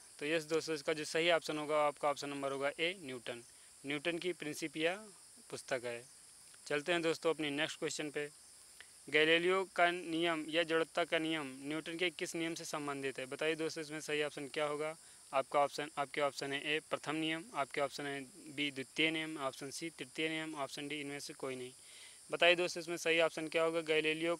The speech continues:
का नियम या जड़त्व का नियम न्यूटन के किस नियम से संबंधित हैं? बताइए दोस्तों, इसमें सही option क्या होगा? तो यस दोस्तों, इसका जो सही option होगा वो आपका option number होगा ए प्रथम नियम। गैलीलियो का नियम या जड़त्व का नियम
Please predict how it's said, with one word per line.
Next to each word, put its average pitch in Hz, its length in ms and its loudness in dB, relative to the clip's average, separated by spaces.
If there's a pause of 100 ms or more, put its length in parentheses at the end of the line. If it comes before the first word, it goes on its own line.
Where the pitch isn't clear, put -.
का 160 120 4
नियम 170 300 -2 (120)
या 160 160 2
जड़त्व 151 400 0
का 156 140 0
नियम 156 260 -4 (120)
न्यूटन 151 260 -8
के 165 100 -2
किस 165 260 -8
नियम 151 200 -8
से 156 100 -12
संबंधित 131 520 -8
हैं? 127 180 -12 (1000)
बताइए 156 240 2
दोस्तों, 170 280 -2
इसमें 160 180 -6
सही 156 240 0
option 151 260 -2
क्या 156 160 2
होगा? 151 260 0 (360)
तो 180 220 0
यस 165 80 2
दोस्तों, 165 400 2 (160)
इसका 170 240 2
जो 160 100 0
सही 156 380 2
option 151 300 2
होगा 147 180 0
वो 151 80 2
आपका 143 320 2
option 135 200 -4
number 131 220 -4
होगा 131 180 -4 (140)
ए 170 160 -2 (140)
प्रथम 135 260 -4
नियम। 120 240 -8 (560)
गैलीलियो 147 520 6
का 165 180 8
नियम 180 280 2 (120)
या 156 240 6
जड़त्व 151 420 4
का 156 120 2
नियम 160 280 -2